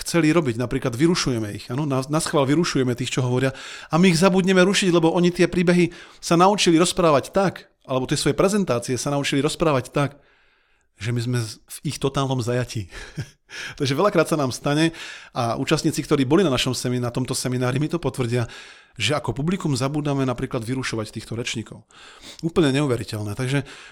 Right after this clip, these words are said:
je to veľmi jednoduché, dá sa to naučiť a ak fascinujete vašich poslucháčov, a to je jedno, či je niekto rečník profesionálny, alebo robí prezentácie, alebo je nad-,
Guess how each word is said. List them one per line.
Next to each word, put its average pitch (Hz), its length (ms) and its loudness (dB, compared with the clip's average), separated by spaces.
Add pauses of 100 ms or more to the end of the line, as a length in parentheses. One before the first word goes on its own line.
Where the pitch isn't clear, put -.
(460)
je 160 160 6
to 185 160 2
veľmi 165 320 4
jednoduché, 147 400 0
dá 147 160 8
sa 165 160 2
to 165 100 0
naučiť 135 680 -2
a 135 220 -2
ak - 100 -16
fascinujete 180 800 2
vašich 107 320 -6
poslucháčov, 107 640 -8
a 156 160 -4
to 202 80 6
je 208 240 6
jedno, 185 480 0
či 156 240 0
je 151 80 2
niekto 143 320 0
rečník 135 480 0
profesionálny, 123 880 -2
alebo 135 640 0
robí 139 240 0
prezentácie, 151 720 0
alebo 147 160 4
je 156 80 2
nad-, 165 160 0